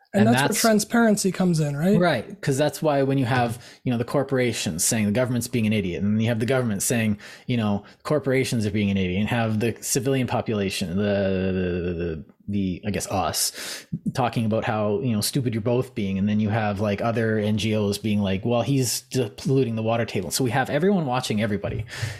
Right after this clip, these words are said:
Speaker 2: and not in, like, a communist way where it's like, you know, "My mom said she didn't like Glorious Leader."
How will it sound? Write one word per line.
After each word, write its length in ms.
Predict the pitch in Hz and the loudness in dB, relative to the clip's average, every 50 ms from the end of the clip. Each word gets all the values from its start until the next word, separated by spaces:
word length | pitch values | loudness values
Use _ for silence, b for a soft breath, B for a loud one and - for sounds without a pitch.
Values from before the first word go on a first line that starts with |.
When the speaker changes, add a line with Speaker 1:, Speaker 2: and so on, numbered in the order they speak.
| B B B | B B B
Speaker 2:
and 80 | 151 | 0
not 220 | 156 175 196 - - | 2 2 0 0 0
in, 40 | 165 | 0
like, 160 | 139 123 - | 0 0 0
a 60 | 101 | -2
communist 560 | - - - 113 110 110 107 101 95 - - | -4 -2 -2 0 0 2 2 0 0 -2 -2
way 180 | 104 95 92 92 | 0 0 0 0
where 120 | 95 92 | 0 -2
it's 160 | 82 - - | -2 -2 -2
like, 180 | - 76 69 - | -2 -2 -4 -4
you 100 | - 107 | -4 -4
know, 120 | 101 90 82 | -4 -2 -2
"My 300 | 85 87 90 82 85 104 | -2 -2 -2 0 0 -2
mom 280 | 90 - 62 64 64 | -2 -4 -6 -8 -4
said 280 | - - - - 65 - | -4 -2 -2 -2 -2 -2
she 200 | - - 92 87 | -4 -2 -2 -2
didn't 300 | 80 82 85 - - - | -2 -4 -6 -6 -8 -6
like 160 | 65 71 - | -6 -6 -6
Glorious 480 | - - 87 82 64 58 67 - - - | -4 -4 -4 -4 -2 -4 -2 -2 -2 -2
Leader." 340 | 90 87 95 - - - | -2 -2 -2 -2 -4 -6